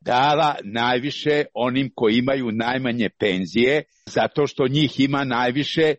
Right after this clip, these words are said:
onda će dobiti najviše glasova od njih, a oni koji imaju velike penzije možda i neće glasati za njih?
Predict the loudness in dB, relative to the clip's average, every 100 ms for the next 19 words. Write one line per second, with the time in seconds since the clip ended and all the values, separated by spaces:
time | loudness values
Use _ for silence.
0 | _ -8 -2 -2 -2 -2 0 0 0 0
1 | -2 -2 -2 0 -2 0 2 2 0 -8
2 | -16 _ -2 0 0 2 2 2 0 0
3 | -2 -4 -6 0 -2 0 0 0 -2 -4
4 | -2 0 0 0 0 0 0 0 -2 -10
5 | -4 -2 -2